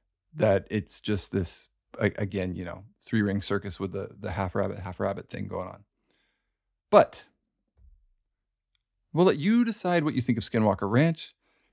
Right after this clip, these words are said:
If you wanna sign up for their membership, it's, uh, um, skinwalker dash ranch dot com. I'm looking at my card here.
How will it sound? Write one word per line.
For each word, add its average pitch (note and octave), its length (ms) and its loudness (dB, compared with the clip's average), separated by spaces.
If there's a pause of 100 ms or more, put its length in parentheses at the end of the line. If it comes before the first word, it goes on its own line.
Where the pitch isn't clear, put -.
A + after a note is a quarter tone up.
If G2+ 100 -4
you A2+ 80 -2
wanna B2 300 4
sign D3 280 2
up - 140 -2
for B2+ 100 0
their A2+ 220 2
membership, D3 720 4
it's, - 280 -6
uh, A2 260 6 (1000)
um, A2+ 640 2 (1600)
skinwalker D3 600 6
dash C3 320 2
ranch D3 200 2
dot D2+ 200 -2
com. E2 240 -10 (1600)
I'm A2 80 -2
looking A2 160 4
at G#2 60 2
my F#2 80 0
card A#2 360 4
here. F#2 220 -8